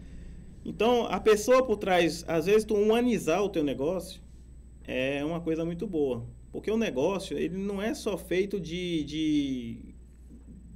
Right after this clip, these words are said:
de, de execução. Ele tem um humano por trás. E é isso que, ah, eu percebi ao longo da minha, da minha experiência como empresário, que quando o cliente conhece o dono, é muito melhor,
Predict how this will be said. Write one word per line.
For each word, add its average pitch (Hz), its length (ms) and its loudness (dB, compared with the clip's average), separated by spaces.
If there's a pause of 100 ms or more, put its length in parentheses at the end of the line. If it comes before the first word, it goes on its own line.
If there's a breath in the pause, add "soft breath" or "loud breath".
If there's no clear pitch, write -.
de, 131 480 -8 (240)
de 143 480 -2
execução. 143 880 -2 (480 soft breath)
Ele 180 180 -4
tem 202 220 0
um 285 100 4
humano 170 340 6
por 151 180 -4
trás. 113 600 -6 (220)
E 151 100 -6
é 202 160 -2
isso 226 220 -4
que, 202 320 4
ah, 113 160 -4
eu 165 140 2
percebi 180 500 0
ao 170 100 4
longo 156 200 0
da 147 100 -4
minha, 143 460 -4 (200)
da 117 80 -14
minha 147 160 -4
experiência 139 440 -6
como 131 140 -6
empresário, 127 580 -4 (840 loud breath)
que 147 120 -6
quando 226 480 2
o 185 60 2
cliente 165 460 -2
conhece 156 760 -2
o 127 40 -6
dono, 117 640 -2 (840)
é 127 160 -6
muito 202 380 -6
melhor, 120 480 -4